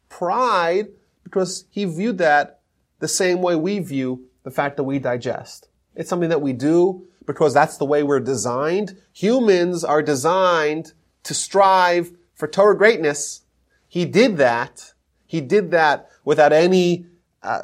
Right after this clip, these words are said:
you know, without any compromises. Like we saw, he never stopped studying Torah. But he didn't feel at all that he deserves any accolades or honorific-, honorifics as a result.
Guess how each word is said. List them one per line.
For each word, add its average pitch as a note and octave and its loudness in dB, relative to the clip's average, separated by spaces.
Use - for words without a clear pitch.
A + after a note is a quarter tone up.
you C#3 -8
know, C3 -2
without C3+ 2
any D#3+ -2
compromises. E3+ -2
Like B2 -6
we C3 -6
saw, D#3+ -4
he B2 -4
never C3+ -4
stopped D3 -4
studying C3 -4
Torah. D3+ -2
But D3+ 0
he F#3+ -2
didn't G#3 0
feel A3 0
at F3+ 2
all A3+ 2
that G#3 2
he G3 -2
deserves F3 -2
any F3+ -2
accolades F#3 0
or F3 -4
honorific-, F3 2
honorifics F3+ -2
as E3+ 2
a E3 -6
result. G#3 0